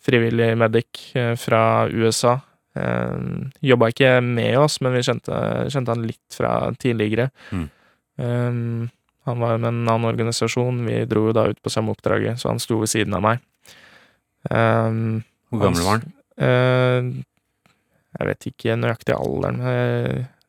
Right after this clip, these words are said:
Speaker 1: rundt tredve.
Speaker 2: Mm.
Speaker 1: Eh, det som var så, eh, jævlig med det da, var jo at, eh, han skulle jo egentlig tilbake til, eh, U S A en uke senere for å feire bryllupsdagen sin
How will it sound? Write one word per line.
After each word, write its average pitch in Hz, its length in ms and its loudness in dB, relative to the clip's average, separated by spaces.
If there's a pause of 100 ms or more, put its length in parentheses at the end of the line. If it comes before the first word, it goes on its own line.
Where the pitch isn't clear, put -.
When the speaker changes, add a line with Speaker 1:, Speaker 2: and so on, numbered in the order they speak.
(380)
Speaker 1:
rundt 123 200 -6
tredve. 120 400 -2 (140)
Speaker 2:
Mm. 80 220 -4 (1400)
Speaker 1:
Eh, 123 680 2 (160)
det 120 180 4
som 120 180 -2
var 113 100 4
så, 110 680 2 (1300)
eh, 117 280 2
jævlig 101 340 4
med 107 120 0
det 113 140 4
da, 131 80 0 (120)
var 107 180 4
jo 104 60 2
at, - 260 -6
eh, 104 160 2
han 117 140 2
skulle 107 240 0
jo 113 40 6
egentlig 110 500 2
tilbake 110 540 0
til, 110 420 0
eh, 113 480 2 (420)
U 120 100 4
S 113 140 2
A 120 220 4
en 127 160 -2
uke 110 420 0
senere 113 360 0
for - 160 -2
å 113 60 0
feire 110 320 4
bryllupsdagen 113 640 2
sin 127 160 -2